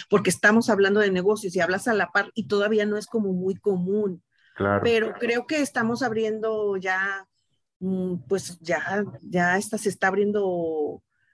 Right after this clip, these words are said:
Speaker 1: también aquí en la, en, dijera la gente, en la provincia. Eh, ya la gente lo ve como más común, a, a, a pesar de que todavía le falta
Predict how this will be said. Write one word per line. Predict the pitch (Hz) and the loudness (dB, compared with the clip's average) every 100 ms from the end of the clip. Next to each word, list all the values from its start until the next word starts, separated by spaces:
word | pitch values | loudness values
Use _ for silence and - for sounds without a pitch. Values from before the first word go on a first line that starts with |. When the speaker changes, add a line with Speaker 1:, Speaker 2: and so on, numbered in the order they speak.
| _ | _
Speaker 1:
también | - 180 185 | -2 2 2
aquí | 220 - 202 | 2 0 0
en | 208 | 0
la, | 208 180 170 160 | 0 -2 -6 -16
en, | 160 151 - | -14 -14 -10
dijera | 165 - 196 | -6 2 4
la | 196 | 4
gente, | 180 175 175 | 0 -2 -2
en | |
la | 160 | -2
provincia. | 151 160 180 208 190 165 226 _ _ - - - | 0 2 2 2 0 -4 -8 _ _ -20 -20 -6
Eh, | 165 175 | -2 2
ya | 196 | 2
la | 247 | 2
gente | 269 240 | 0 0
lo | 240 196 | 0 0
ve | 202 | 0
como | 226 196 | 0 0
más | 180 208 | 0 -2
común, | - 208 202 196 | -2 0 0 -2
a, | |
a, | 175 170 156 143 - | -6 -8 -10 -10 -6
a | 165 | -2
pesar | 175 175 | 0 0
de | 190 | -2
que | |
todavía | 190 170 175 175 | 0 2 4 4
le | 170 | 2
falta | - 175 175 - 170 151 | 0 0 0 0 0 0